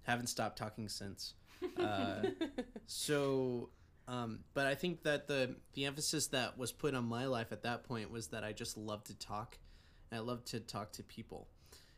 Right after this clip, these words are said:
Speaker 1: And I just started developing a love for people. And so that, as w-, you might know,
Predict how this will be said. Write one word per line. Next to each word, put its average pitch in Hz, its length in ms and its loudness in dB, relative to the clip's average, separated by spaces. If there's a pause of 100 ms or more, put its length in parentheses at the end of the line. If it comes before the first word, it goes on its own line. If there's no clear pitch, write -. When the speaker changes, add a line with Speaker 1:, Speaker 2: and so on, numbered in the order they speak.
(180)
Speaker 1:
And 120 380 -2 (120)
I 123 80 0
just - 480 -2
started 175 300 6
developing 151 500 4
a 120 60 4
love 113 300 0
for 98 180 -4
people. - 500 -8 (500)
And 131 180 2
so 120 420 0 (1000)
that, 156 340 8
as 120 540 2 (180)
w-, 131 180 -8
you 120 120 0
might 117 180 -2
know, 117 300 -2